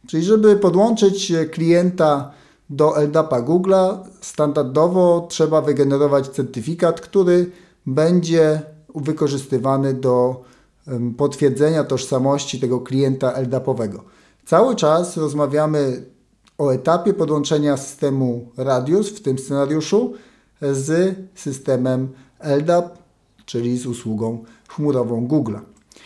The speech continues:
Dodatkowo to, co tam, e, jeszcze trzeba będzie w konfiguracji dodać, to stworzyć dedykowanego użytkownika, którego będziemy mogli wpisać zarówno po stronie serwera Radius,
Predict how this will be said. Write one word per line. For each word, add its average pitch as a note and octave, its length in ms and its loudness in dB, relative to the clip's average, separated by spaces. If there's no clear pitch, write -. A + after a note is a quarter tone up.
Dodatkowo G#3+ 540 2
to, G#3+ 140 0
co F#3+ 140 -2
tam, E3+ 420 0
e, C#3+ 140 0
jeszcze D#3 320 0
trzeba D3+ 220 2
będzie D3 500 2
w C3+ 80 -6
konfiguracji C#3 760 -2
dodać, F3+ 480 2
to D#3 120 -2
stworzyć D3+ 720 -4
dedykowanego E3 840 0
użytkownika, C3+ 880 -2
którego G#3 500 2
będziemy D#3 320 0
mogli C#3 500 -2
wpisać C3+ 480 -2
zarówno D3 420 2
po C#3 140 -2
stronie C3 720 -2
serwera B2 560 0
Radius, D#3+ 560 -2